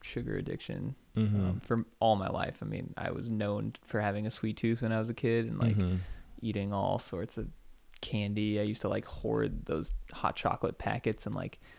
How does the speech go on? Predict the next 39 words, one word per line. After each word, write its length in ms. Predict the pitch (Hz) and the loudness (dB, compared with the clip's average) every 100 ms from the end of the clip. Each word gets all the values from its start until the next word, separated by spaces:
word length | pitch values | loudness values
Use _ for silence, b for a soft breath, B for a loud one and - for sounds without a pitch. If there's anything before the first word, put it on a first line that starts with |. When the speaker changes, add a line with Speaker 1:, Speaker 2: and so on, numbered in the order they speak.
| b b | b b
Speaker 1:
eat 180 | 123 113 | -2 2
them, 200 | 110 104 | 2 2
just 160 | 110 - | 0 -2
the 80 | - | -4
powder, 500 | - 98 98 - - - - | 0 2 4 2 0 -10 2
without 360 | 110 104 95 | 4 6 6
Speaker 2:
Mm-hmm. 100 | 95 | 4
Speaker 1:
pouring. 440 | - 110 107 113 - - - _ _ - | 0 0 2 0 -4 -12 -20 _ _ -2
Anyways. 460 | 110 - 123 127 - B | 0 2 0 -2 -6 B
Speaker 2:
Yeah. 300 | 101 87 87 - - | 6 6 4 -4 -2
Speaker 1:
Yeah. 380 | - 123 107 101 - - - b b - | 10 12 12 10 0 -16 -20 b b 8
But, 220 | 110 104 | 10 12
Speaker 2:
Full 80 | 117 | 12
Speaker 1:
uh, 100 | 110 | 12
Speaker 2:
of 60 | |
aspartame 720 | 101 98 98 - 95 107 101 101 | 10 8 8 2 4 6 8 8
and 80 | 95 | 8
all 160 | 95 | 6
that. 240 | 95 98 107 | 8 6 8
Speaker 1:
Oh, 260 | 123 120 101 | 10 10 8
yeah, 260 | - - | 2 -2
I'm 100 | - | -4
sure. 380 | - - - - - - | -4 -4 0 2 4 2
<laughs> 140 | - | 0
Speaker 2:
Yeah. 240 | 92 92 87 147 B B B B - | 0 0 -2 -6 B B B B 0
Speaker 1:
But, 220 | 110 104 | 4 4
uh, 280 | 104 110 - - - - - - | 4 0 0 -4 -8 -20 -20 0
yeah, 200 | - 165 | 10 12
I 40 | 113 | 12
finally 280 | 123 127 123 | 10 6 8
got 160 | 117 | 6
to 80 | - | 6
a 40 | 107 | 2
point 260 | 117 110 | 4 4
where 140 | 107 110 | 4 2
I 280 | 110 110 - b b b b - | 4 0 -2 b b b b 0
was 260 | 113 107 | 4 6
eating 300 | 113 110 104 | 6 6 6
zero 680 | 104 107 110 113 110 - 120 | 4 2 4 6 6 4 0